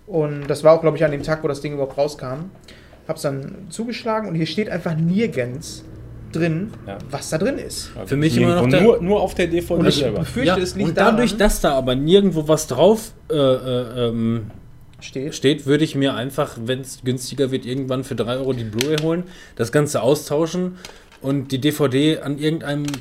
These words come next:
Speaker 3: Kopf
Speaker 1: Ja.
Speaker 3: zerschellen lassen
Speaker 1: Ich
Speaker 3: oder
Speaker 1: glaube
Speaker 3: so.
Speaker 1: einfach, dass
Speaker 2: Einfach
Speaker 1: dieses,
Speaker 2: verbrennen.
Speaker 1: dieses Booklet, das wird auch einfach nur so produziert. Weil so müssen sie es nicht zweimal drucken, sondern
Speaker 3: Für
Speaker 1: nur einmal
Speaker 3: Blu-rays gibt's
Speaker 1: drucken.
Speaker 3: das Booklet nicht, hab ich
Speaker 1: Nee.
Speaker 3: nachgeschlagen.
Speaker 1: Ja, aber wahrscheinlich nächstes Jahr.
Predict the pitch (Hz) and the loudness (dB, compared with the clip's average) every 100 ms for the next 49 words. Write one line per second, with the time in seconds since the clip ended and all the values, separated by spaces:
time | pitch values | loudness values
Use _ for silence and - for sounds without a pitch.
0 | - 165 180 - 143 - 143 123 120 110 | -4 -4 -2 -2 -4 0 0 0 0 -2
1 | 110 170 113 110 147 180 156 160 175 185 | -2 -4 -2 4 4 4 0 -4 -4 -4
2 | - 160 147 156 143 - 127 127 156 - | -2 -4 -2 0 0 4 2 2 0 0
3 | 247 165 135 151 175 190 165 160 160 156 | -2 0 -2 -2 -4 -2 -2 -4 -4 -4
4 | 147 156 156 147 147 185 135 - _ _ | -4 -6 -4 -6 -6 -8 -10 -12 _ _
5 | 139 131 123 143 147 160 160 156 151 - | -2 0 -2 -4 -2 -2 -2 -6 -6 -4
6 | 175 180 143 - - 135 131 170 190 151 | -2 -2 -4 -8 -12 -8 -8 -8 -4 2
7 | 135 147 135 139 151 160 160 151 110 113 | 2 4 6 6 6 2 2 0 0 -4
8 | 113 104 107 - 113 113 131 120 110 98 | -4 -6 -4 -4 -2 -2 -2 -4 -6 -6
9 | 98 104 143 139 143 156 151 160 127 123 | -6 2 6 6 4 0 0 -2 -2 -4
10 | 127 | -6